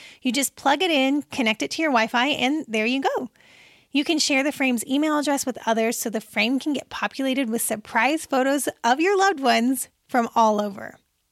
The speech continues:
If you're giving this gift for Mother's Day, you can even preload it with photos and then FaceTime her as you send more photos to the frame. With all that's going on in the world, this is a gift that can truly help you feel more connected.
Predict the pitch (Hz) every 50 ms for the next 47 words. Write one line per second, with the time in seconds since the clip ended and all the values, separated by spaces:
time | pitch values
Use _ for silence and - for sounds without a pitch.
0 | _ _ _ - 262 226 277 262 233 311 302 349 403 466 - - 339 330 - 302
1 | 269 262 233 226 220 240 - 226 202 196 202 - - - - - - - 285 -
2 | 349 302 320 302 302 339 302 - - - - 311 311 269 240 233 277 311 320 -
3 | 220 214 - - 214 196 185 190 196 196 - 233 233 240 233 226 - - 226 226
4 | 262 - - - - 320 339 330 311 349 349 349 - - - 277 262 277 269 -
5 | - - 302 302 285 254 269 285 311 330 311 - 302 339 359 339 330 - - 339
6 | 311 320 - - 359 440 466 320 262 226 240 262 262 - _ _ _ _ - -
7 | - _ _ _ _ _ _ - 202 - - - - 262 294 330 370 - - -
8 | 359 339 320 277 254 254 254 254 254 254 247 254 247 247 240 254 240 240 - _
9 | - 285 294 - 370 359 - 381 370 - 311 302 - 320 277 - 285 277 262 -
10 | - - 269 254 269 285 262 208 208 - - 226 208 - - 208 202 202 196 180
11 | 185 190 - 202 202 - 208 - - - - 226 226 -